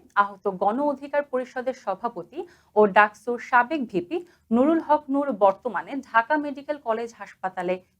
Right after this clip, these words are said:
চিকিৎসাধীন রয়েছেন। তাকে দেখতে সেখানে যান ইসলামী আন্দোলন বাংলাদেশের আমির এবং চরমোনাই পীর মুফতি সৈয়দ মোহাম্মদ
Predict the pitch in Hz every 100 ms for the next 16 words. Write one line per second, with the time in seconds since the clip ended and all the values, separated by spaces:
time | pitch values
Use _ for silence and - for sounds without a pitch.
0 | _ 262 320 311 233 190 190 160 151 -
1 | 143 - _ _ - 160 165 165 - 349
2 | - _ _ _ 311 302 349 285 220 339
3 | - _ 330 - 269 277 349 349 254 269
4 | 262 277 226 208 214 214 214 233 220 185
5 | 208 359 - - 190 180 - - 233 247
6 | 277 311 330 320 254 320 _ _ _ 233
7 | 247 - - 262 - 262 269 302 247 226
8 | 226 226